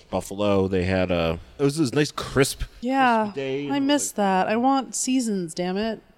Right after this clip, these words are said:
Speaker 1: Yeah.
Speaker 2: I want snow. Not for, like, a long period of time, but just, like,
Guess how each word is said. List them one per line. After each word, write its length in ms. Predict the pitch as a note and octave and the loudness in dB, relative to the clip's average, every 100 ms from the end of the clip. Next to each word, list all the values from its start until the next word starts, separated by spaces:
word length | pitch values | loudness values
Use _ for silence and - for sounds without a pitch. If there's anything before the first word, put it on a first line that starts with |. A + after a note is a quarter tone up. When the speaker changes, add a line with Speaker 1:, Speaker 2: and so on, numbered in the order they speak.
| _ F3+ | _ -20
Speaker 1:
Yeah. 260 | E3+ E3 F3 | -20 -16 -2
Speaker 2:
I 60 | A#3 | 2
want 180 | B3 | 2
snow. 800 | - - A3+ G#3+ A3 B3 D4 D#4 - _ _ - _ - | -2 -8 -2 2 4 4 4 2 -2 _ _ -20 _ 0
Not 140 | G#4 | 2
for, 140 | A4 G#4 | 4 2
like, 160 | G4 - | 2 2
a 100 | B3+ | -2
long 440 | F#3 F3+ G3+ A3 | 2 2 2 0
period 300 | A#3 B3 B3 | -2 0 0
of 60 | A#3+ | 0
time, 300 | C4 C4 C4 | 2 2 0
but 100 | D4+ | 0
just, 160 | E4+ | 2
like, 180 | F#4 - | 2 0